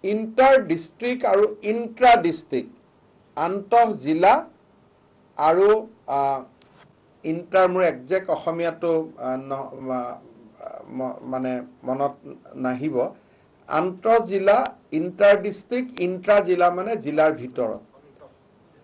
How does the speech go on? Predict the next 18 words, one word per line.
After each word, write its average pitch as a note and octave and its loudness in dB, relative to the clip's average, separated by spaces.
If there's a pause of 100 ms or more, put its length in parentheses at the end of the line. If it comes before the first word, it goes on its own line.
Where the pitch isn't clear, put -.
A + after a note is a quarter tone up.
(140)
অন্তঃ F3 4
জিলা, B2 -8 (840)
আন্তঃ F#3 2
আৰু E3+ 4
অন্তঃ। D#3 0 (360)
চ' G#3+ 2 (880)
অন্তঃ A3 4
জিলা A#3 4
আৰু G3 0 (120)
আন্তঃ G3 2
জিলা A#2 -6 (320)
দুইটা A#3 -2
আমি A3+ -2
বাছ D#3+ 0
ছাৰ্ভিচ E3 0 (600)
মুকলি D3 -4
কৰি A2 -12
দিছো, - -20